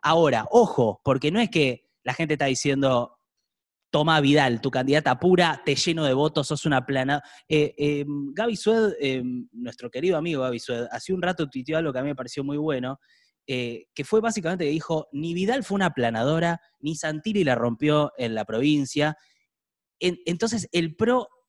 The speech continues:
sostiene los votos que había tenido en la última elección gracias un poco a nuevas alianzas. Porque si te fijas, en Capital es López Murphy, que estaba fuera del espacio y lo traen para las internas y te levanta toda la interna, pero no es que la gente dijo, no es que el votante de centro derecha dijo, "Que vuelva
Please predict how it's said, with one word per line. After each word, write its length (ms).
sostiene 640
los 140
votos 260
que 80
había 160
tenido 200
en 60
la 40
última 240
elección 440
gracias 440
un 120
poco 380
a 100
nuevas 320
alianzas. 640
Porque 200
si 140
te 100
fijas, 380
en 100
Capital 540
es 100
López 240
Murphy, 560
que 220
estaba 240
fuera 240
del 100
espacio 460
y 140
lo 120
traen 240
para 180
las 200
internas 420
y 80
te 80
levanta 320
toda 160
la 60
interna, 320
pero 140
no 60
es 40
que 80
la 60
gente 240
dijo, 240
no 100
es 60
que 180
el 160
votante 500
de 80
centro 300
derecha 200
dijo, 260
"Que 140
vuelva 540